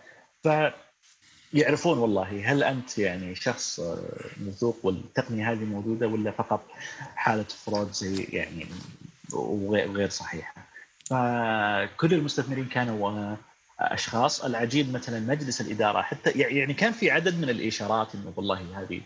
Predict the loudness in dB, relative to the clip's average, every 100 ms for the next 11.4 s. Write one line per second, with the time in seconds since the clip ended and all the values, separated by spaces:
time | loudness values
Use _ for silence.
0 | -16 -20 -20 _ -10 -8 -6 -2 2 2
1 | 2 -4 -4 -4 -6 -4 -2 0 0 0
2 | -4 -4 -8 -8 -6 -4 -2 -2 -2 -4
3 | -4 -4 -4 -8 _ _ -6 0 2 2
4 | -4 -12 -4 0 0 2 2 2 4 2
5 | 0 -12 -14 -2 0 2 2 2 2 0
6 | 2 2 2 0 -4 -6 -6 -6 -6 -6
7 | -2 -4 -4 -4 0 2 0 -4 0 4
8 | 4 2 0 -2 0 2 2 0 -4 _
9 | _ -4 -2 -2 -4 -2 -4 -4 -4 -2
10 | 0 0 2 2 0 -4 -4 -4 -4 -8
11 | -8 -4 -2